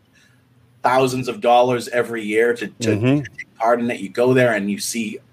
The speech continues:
Speaker 1: a, a mix of people.
Speaker 2: Yeah.
Speaker 1: And, you know, it's, it's nice. It's nice to see that. I,
Speaker 2: Right.
Speaker 1: you know,
Speaker 2: It's
Speaker 1: I,
Speaker 2: become a
Speaker 1: I,
Speaker 2: family thing.
Speaker 1: and I don't know about you guys, but I love whenever, like, even just in regular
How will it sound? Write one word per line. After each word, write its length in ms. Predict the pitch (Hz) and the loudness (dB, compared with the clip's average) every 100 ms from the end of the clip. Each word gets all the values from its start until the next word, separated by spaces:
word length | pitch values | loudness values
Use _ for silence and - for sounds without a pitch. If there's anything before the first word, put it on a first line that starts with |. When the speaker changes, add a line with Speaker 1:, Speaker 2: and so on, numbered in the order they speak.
| _ _ - | _ _ -4
Speaker 1:
a, 200 | 117 104 | -2 -2
a 140 | 110 | -4
mix 340 | 113 123 - 127 | 0 -2 0 -4
of 120 | - | -2
people. 420 | 131 143 92 - _ _ - - - | -6 -4 -6 -8 _ _ -20 -20 -8
Speaker 2:
Yeah. 240 | 113 123 165 | 0 0 0
Speaker 1:
And, 140 | 196 _ _ - | -4 _ _ -10
you 120 | 104 | -6
know, 240 | 98 95 | -4 -4
it's, 300 | 90 95 - - | -8 -10 -12 -10
it's 240 | 90 - | -10 -10
nice. 320 | - 190 139 - | -4 -4 -4 -8
It's 160 | - | -10
nice 220 | 107 117 | -6 -6
to 80 | - | -6
see 200 | 104 127 | -6 -4
that. 340 | 127 135 135 - | 2 4 2 -2
I, 140 | - 101 | -6 -2
Speaker 2:
Right. 280 | 107 139 117 | 0 0 -4
Speaker 1:
you 60 | |
know, 80 | - | -10
Speaker 2:
It's 100 | - - | -6 -4
Speaker 1:
I, 40 | |
Speaker 2:
become 180 | 123 135 | -2 -2
a 40 | 127 | -2
Speaker 1:
I, 40 | |
Speaker 2:
family 400 | - 127 143 110 | 0 2 2 -2
thing. 260 | - 87 78 _ _ _ | -8 -14 -14 _ _ _
Speaker 1:
and 120 | 127 139 | 2 4
I 80 | |
don't 100 | 175 185 | 4 4
know 100 | 170 | 4
about 180 | 147 | 4
you 100 | 139 | 4
guys, 240 | 151 165 160 | 4 4 2
but 120 | - | 2
I 100 | 135 | 2
love 340 | 135 127 107 | 4 2 2
whenever, 420 | 113 113 135 147 139 | -2 0 2 4 4
like, 240 | 117 104 | 2 0
even 200 | 139 147 | -2 -2
just 180 | 123 - | -2 -6
in 100 | 110 | -4
regular 300 | 113 104 | -4 -2